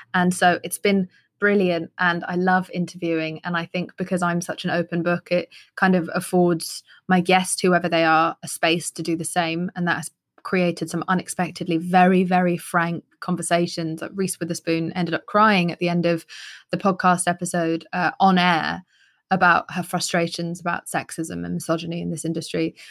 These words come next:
And, you know, Demi Lovato opened up to me about so many of her mental health issues. The same thing with Billy Porter, whose episode is about to air soon. Uh, just phenomenal childhood, uh, story of pain and suffering and abuse and trauma, and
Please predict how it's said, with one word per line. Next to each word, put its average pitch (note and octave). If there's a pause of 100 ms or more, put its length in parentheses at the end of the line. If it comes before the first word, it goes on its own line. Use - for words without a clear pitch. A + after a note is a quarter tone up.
(340)
And, E3+
you F#3+
know, E3
Demi E3+
Lovato F3
opened E3+
up -
to F3+
me E3+
about E3+
so G3
many F#3
of F3
her F3
mental F3
health E3
issues. E3
The -
same F3+
thing F3
with E3
Billy F3
Porter, E3+
whose E3+
episode E3
is E3
about E3
to -
air D#3+ (200)
soon. D#3+
Uh, F#3+ (240)
just F3+
phenomenal F#3 (220)
childhood, E3+ (140)
uh, C#3+
story E3
of D3+ (120)
pain D#3+
and E3+
suffering D#3+
and E3
abuse D#3
and E3
trauma, D#3 (400)
and D#3+